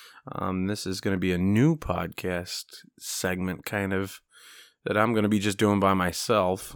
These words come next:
Uh, Roddy might come in and help occasionally, but, uh, this is gonna be just a deep dive into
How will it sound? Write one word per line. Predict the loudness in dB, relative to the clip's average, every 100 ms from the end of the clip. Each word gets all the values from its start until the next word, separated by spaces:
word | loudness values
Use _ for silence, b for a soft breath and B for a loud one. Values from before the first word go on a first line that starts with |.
| -12
Uh, | -8
Roddy | 0 4 4 4
might | 2 2 0 -2
come | -2 2 4
in | 4
and | 2
help | 4 2 0
occasionally, | -2 0 0 -2 -2 0 -2
but, | -2 -4 -4 -2
uh, | -2 -2 -8 B B B B B B
this | -10 -6
is | -6
gonna | 0 2
be | 2 2
just | 0 -2 0
a | 0
deep | 0 0 -2 0
dive | 2 4 2 2
into | 0 -2 -4 -4 -2 0 0 0